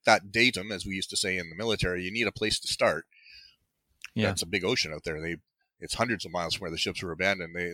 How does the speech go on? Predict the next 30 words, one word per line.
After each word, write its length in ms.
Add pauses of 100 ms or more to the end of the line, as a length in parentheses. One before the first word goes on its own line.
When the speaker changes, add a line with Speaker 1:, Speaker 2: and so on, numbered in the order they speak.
Speaker 1:
they 120
would 180
never 240
have 100
found 240
anything, 480
probably, 460
if 120
they'd 160
started 460
blank. 420 (720)
Uh, 160 (480)
they'd 140
still 180
be 100
surveying. 440 (480)
So 440 (580)
Speaker 2:
It's 160
huge 320
Speaker 1:
That 180
being 120
said, 160
Speaker 2:
distances. 340
Speaker 1:
it 40
Speaker 2:
These 200
maps 380
show 180
how 320
incredibly, 800
um, 440